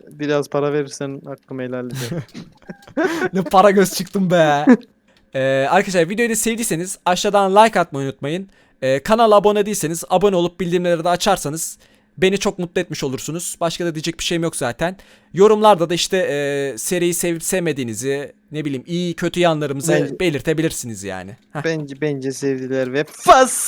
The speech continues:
Speaker 1: fasmafobia.
Speaker 2: <laughs> Düşüncelerinizi kısaca yorumlarda belirtin. İyi ya da kötü hiç fark etmez ama üsluplu bir şekilde belirtin. Ee, videomuz bu kadardı. Bir dahaki videolarda görüşmek üzere. Kendinize iyi bakın.
Speaker 1: Aykut abi
Speaker 2: Bay
Speaker 1: şuraya
Speaker 2: bay.
Speaker 1: bak.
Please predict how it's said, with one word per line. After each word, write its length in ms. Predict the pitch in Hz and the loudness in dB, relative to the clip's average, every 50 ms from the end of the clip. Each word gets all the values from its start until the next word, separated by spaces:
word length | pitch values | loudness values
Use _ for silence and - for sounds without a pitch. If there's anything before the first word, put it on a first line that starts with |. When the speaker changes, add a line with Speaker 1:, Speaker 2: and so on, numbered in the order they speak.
| - - - - - - - 359 | -4 -2 -2 -2 0 2 4 4
Speaker 1:
fasmafobia. 1300 | - 320 330 294 277 262 220 - - - - - 370 311 311 330 311 294 220 170 156 139 135 135 135 147 _ _ _ _ _ _ - - | 6 8 8 10 10 8 6 2 -16 -4 4 8 10 10 10 10 8 4 2 4 2 2 0 0 -6 -10 _ _ _ _ _ _ -16 -14
Speaker 2:
<laughs> 960 | - - - - - - _ _ - - - - 254 285 294 269 208 - | -14 -14 -14 -18 -18 -20 _ _ -20 -16 -12 -12 -10 -10 -12 -14 -12 -6
Düşüncelerinizi 760 | - 214 - 269 262 214 247 220 208 185 170 170 151 196 240 | -4 -2 -2 0 2 4 6 6 6 4 4 2 -2 -2 -6
kısaca 360 | - - 208 214 175 - 208 | -4 -2 0 0 2 4 4
yorumlarda 600 | 196 208 202 202 185 165 151 139 139 151 190 185 | 6 6 6 6 6 4 4 2 4 2 2 4
belirtin. 520 | 190 180 185 185 - - - 160 180 190 - | 4 4 4 4 0 -2 -4 -6 -6 -6 -8
İyi 160 | - 170 175 156 | -6 -4 -2 0
ya 120 | 131 127 | 0 0
da 80 | 151 147 | 0 -2
kötü 260 | 202 160 147 - 135 | -2 -2 -4 -6 -6
hiç 200 | 143 165 - - | -10 -10 -8 -2
fark 220 | - 143 135 - | 0 0 0 0
etmez 260 | 143 135 - 151 147 202 | -4 -6 -4 -2 2 2
ama 160 | 214 202 - | 2 2 0
üsluplu 420 | 180 - - - 196 185 - 202 | -4 -6 -2 -4 -4 -2 -2 -4
bir 60 | 160 | -2
şekilde 400 | - - 135 110 - 110 107 107 | -2 -4 -6 -8 -8 -8 -8 -6
belirtin. 380 | 104 104 104 104 - - 190 220 _ _ _ _ _ _ - - - - _ _ _ _ _ _ _ - | -6 -6 -8 -8 -8 -8 -10 -10 _ _ _ _ _ _ -20 -20 -20 -20 _ _ _ _ _ _ _ -6
Ee, 640 | 139 135 139 139 135 135 135 135 131 131 131 131 139 170 | -4 -2 -2 -2 -2 -2 0 0 0 0 0 -2 -2 -2
videomuz 360 | 233 220 247 240 240 202 220 | 0 2 2 2 2 0 -2
bu 60 | - | 0
kadardı. 560 | - 233 202 185 170 160 160 202 233 220 190 _ _ _ - - | 2 6 6 8 6 6 4 2 0 -2 -8 _ _ _ -4 4
Bir 60 | 220 | 6
dahaki 220 | 254 233 - 175 | 6 6 6 2
videolarda 260 | 160 156 156 147 147 | 0 0 0 0 -2
görüşmek 260 | 165 196 - 247 233 - | -4 -4 -4 -6 -6 -6
üzere. 340 | 160 170 180 185 190 - - | -2 2 2 2 2 2 0
Kendinize 400 | - 196 156 160 165 143 143 214 | 2 2 2 2 2 0 0 0
iyi 60 | 254 226 | 2 2
bakın. 240 | 214 - 262 262 - _ _ _ | 4 4 2 0 0 _ _ _
Speaker 1:
Aykut 300 | - 151 156 160 156 - | 0 0 0 0 2 4
abi 80 | 202 196 | 8 10
Speaker 2:
Bay 120 | 254 - - | 10 10 10
Speaker 1:
şuraya 200 | 240 202 190 165 | 8 4 2 0
Speaker 2:
bay. 60 | 143 | -4
Speaker 1:
bak. 120 | - _ | -10 _